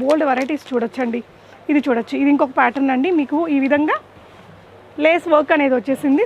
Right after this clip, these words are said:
శారీ అంతా కూడా. So, ఈ విధంగా ప్రతి శారీకి మీకు ఫోటో అయితే కంపల్సరీ వస్తుంది. బ్యాక్ టు బ్యాక్ తీసుకోవాల్సి ఉంటుంది. సింగిల్ అయితే ఇక్కడ ఉండదండి. మ్యానుఫ్యాక్చరర్ షాప్ నుంచి మీరు డైరెక్ట్గా బై చేసుకుంటే మంచిగా మార్జిన్ పెట్టుకొని సేల్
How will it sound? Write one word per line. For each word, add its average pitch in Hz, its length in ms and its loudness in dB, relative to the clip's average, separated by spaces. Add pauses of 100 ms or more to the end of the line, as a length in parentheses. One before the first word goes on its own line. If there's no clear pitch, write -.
(100)
శారీ 277 340 2
అంతా 262 160 -4 (100)
కూడా. 285 160 2 (560)
So, 277 80 2 (720)
ఈ 320 80 2
విధంగా 370 200 2 (100)
ప్రతి 311 180 0 (100)
శారీకి 370 440 0
మీకు 339 200 -2 (920)
ఫోటో 349 240 4
అయితే 381 220 -2
కంపల్సరీ 302 460 2 (120)
వస్తుంది. 311 360 0 (300)
బ్యాక్ 285 240 0
టు 349 60 -2 (100)
బ్యాక్ 269 240 0
తీసుకోవాల్సి 277 460 -2 (100)
ఉంటుంది. 294 340 0 (400)
సింగిల్ 359 340 2
అయితే 302 180 -2
ఇక్కడ 277 200 -2
ఉండదండి. 277 440 2 (400)
మ్యానుఫ్యాక్చరర్ 320 680 0
షాప్ 294 260 2
నుంచి 285 260 0
మీరు 311 160 -2 (120)
డైరెక్ట్గా 294 420 0 (100)
బై 269 80 2 (120)
చేసుకుంటే 294 440 -6 (480)
మంచిగా 311 380 0 (100)
మార్జిన్ 277 400 -2
పెట్టుకొని 294 460 -4
సేల్ 277 200 0